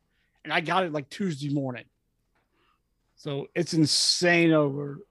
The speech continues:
like, I don't know if that's just because of my geographical location to a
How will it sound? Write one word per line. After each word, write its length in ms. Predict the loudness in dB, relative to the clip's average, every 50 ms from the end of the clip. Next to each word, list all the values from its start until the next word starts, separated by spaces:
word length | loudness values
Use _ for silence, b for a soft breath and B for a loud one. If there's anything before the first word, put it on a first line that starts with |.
| _ _ _ _ _ _ _ _ _ _ _ -4
like, 220 | -4 -4 -4 -4 0
I 100 | 4 4
don't 100 | 6 6
know 40 | 6
if 40 | 6
that's 200 | 4 4 4 2
just 160 | 0 -2 -2
because 300 | -4 -4 -2 -2 -2 -2
of 120 | -4 -6 -6 -10 -10 -4
my 460 | -2 0 2 2 0 0 -2 -4 -6 -10 -16 _ _ _ _ _ _ _ _ _ _ _ _ _ _ _ _ _ _ _
geographical 640 | 2 2 4 4 2 2 0 0 0 0 2 4
location 540 | 4 4 4 4 2 0 0 0 -2 -4 -6 -4
to 280 | 0 0 0 2 2
a 320 | 2 0 0 -2 -6 -10